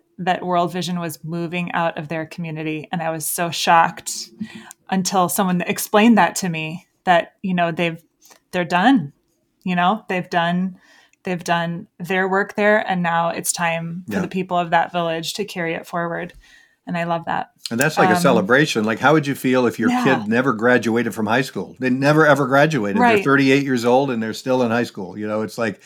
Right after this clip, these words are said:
Speaker 1: Right.
Speaker 2: no, you want them to graduate. You want them to,
Speaker 1: Yeah.
Speaker 2: uh, you know, to launch, you know, into the next part of their life.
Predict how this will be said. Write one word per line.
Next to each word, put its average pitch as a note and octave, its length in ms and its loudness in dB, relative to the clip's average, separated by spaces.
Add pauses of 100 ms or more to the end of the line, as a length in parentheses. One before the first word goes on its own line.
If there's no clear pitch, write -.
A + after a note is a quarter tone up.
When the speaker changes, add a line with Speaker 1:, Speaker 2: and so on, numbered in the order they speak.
Speaker 1:
Right. F3+ 300 -12 (160)
Speaker 2:
no, F3 180 4
you A#2+ 160 4
want D3 300 4
them C3+ 140 2
to A#2+ 60 0
graduate. G#2 680 -6
You A2+ 180 -4
want C#3+ 280 0
them A2+ 260 -2
to, A2+ 120 -8
Speaker 1:
Yeah. E3 200 -4
Speaker 2:
uh, F#2+ 260 -6 (320)
you G#2 160 -14
know, G#2 200 -14
to A#2+ 100 -2
launch, A#2 580 2
you G#2+ 100 -8
know, G2+ 200 -8
into G#2+ 240 -10
the G2 100 -8
next G2+ 260 -10 (280)
part G#2 100 -6
of F#2+ 80 -6
their F#2 120 -6
life. G2 200 -12